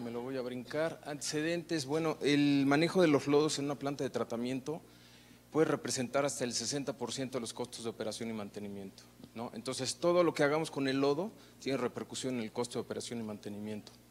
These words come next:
Eh, a nivel mundial se estima que el se-, ay, que el setenta por ciento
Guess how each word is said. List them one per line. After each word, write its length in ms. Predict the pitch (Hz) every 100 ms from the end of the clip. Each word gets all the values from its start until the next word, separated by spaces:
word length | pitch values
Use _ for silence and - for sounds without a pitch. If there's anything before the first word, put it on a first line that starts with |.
| - - - - - - -
Eh, 240 | 123 131 135
a 80 |
nivel 200 | 139 151
mundial 560 | 170 170 156 160 165 160
se 80 | -
estima 320 | - 156 143
que 160 | - 127
el 160 | 123 120
se-, 160 | 139 - -
ay, 120 | 127 - - - - -
que 80 | -
el 60 | 113
setenta 360 | 123 143 156
por 140 | 135 120
ciento 560 | 151 147 - 147 143